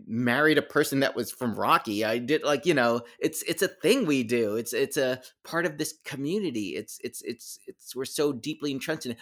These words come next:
What I think I learned best from Rocky, 'cause like I said, when I first came in, in music and art, I was, I was, like,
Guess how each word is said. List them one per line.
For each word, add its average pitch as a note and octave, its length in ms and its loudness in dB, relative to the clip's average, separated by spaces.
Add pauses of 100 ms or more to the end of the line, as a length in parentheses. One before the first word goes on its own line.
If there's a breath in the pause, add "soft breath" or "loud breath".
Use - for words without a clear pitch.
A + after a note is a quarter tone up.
(120)
What D3 140 4
I D#3+ 100 2
think A#3+ 220 -2
I F#3 80 2
learned C#3 540 0
best B2+ 320 -4
from C3 120 -4
Rocky, B2 220 0
'cause C#3 180 -6
like C#3 160 0
I D3+ 40 2
said, A#2 280 2 (180 soft breath)
when C#3 140 0
I C#3 60 2
first F3+ 340 -4
came D#3 240 -2
in, C3 240 -2 (300)
in B2+ 180 -4
music C3 220 -6
and C3 80 -4
art, A#2+ 160 0
I A#2 60 -2
was, A#2+ 200 -6 (260)
I B2 80 0
was, A#2+ 260 -2
like, C3+ 180 -4